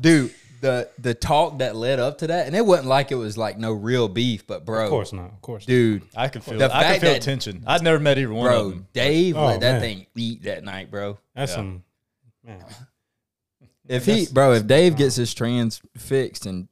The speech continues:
Speaker 1: ugh, that car would be a monster, bro.
Speaker 2: Man, yeah, Dave, what else is he doing to the car?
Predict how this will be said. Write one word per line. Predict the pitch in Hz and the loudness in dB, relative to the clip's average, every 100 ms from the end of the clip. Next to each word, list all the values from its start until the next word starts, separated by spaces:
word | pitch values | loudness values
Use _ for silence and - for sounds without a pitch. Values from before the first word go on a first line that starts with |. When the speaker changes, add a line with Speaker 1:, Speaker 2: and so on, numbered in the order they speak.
| - | -20
Speaker 1:
ugh, | - - _ _ _ _ | -20 -20 _ _ _ _
that | 107 | -18
car | - 107 | -8 -6
would | 90 | -6
be | 85 | -12
a | |
monster, | 82 87 78 - - | -16 -14 -14 -18 -20
bro. | - - - _ _ _ _ _ _ 127 | -20 -20 -20 _ _ _ _ _ _ _
Speaker 2:
Man, | 110 107 104 101 98 _ _ _ _ _ _ | -12 -10 -10 -12 -16 _ _ _ _ _ _
yeah, | 113 98 95 | -10 -10 -8
Dave, | 113 139 131 107 _ - | -8 -6 -8 -12 _ -20
what | 151 180 269 | -16 -14 -12
else | 196 208 - | -12 -14 -14
is | 170 | -16
he | 170 | -16
doing | 131 185 156 | -16 -14 -14
to | - | -16
the | - | -20
car? | 110 82 | -20 -20